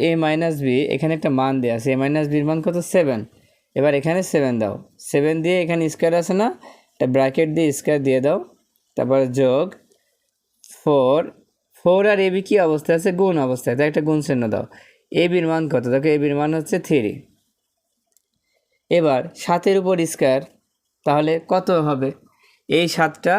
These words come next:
কয়বার গুণ হবে? দুইবার। দেখো সাতের উপর স্কয়ার মানে দুই, সাত দুইবার গুণ করে দাও, তাহলে সাত গুণ সাত যোগ, এটা গুণ করে দাও,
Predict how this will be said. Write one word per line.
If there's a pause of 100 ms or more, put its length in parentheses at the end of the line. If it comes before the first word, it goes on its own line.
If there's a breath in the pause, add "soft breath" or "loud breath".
(180)
কয়বার
গুণ
হবে?
দুইবার।
দেখো (100)
সাতের
উপর (180)
স্কয়ার
মানে
দুই, (540)
সাত (120)
দুইবার
গুণ
করে
দাও, (300 loud breath)
তাহলে
সাত (160)
গুণ (460)
সাত (560)
যোগ, (420 soft breath)
এটা (100)
গুণ
করে
দাও,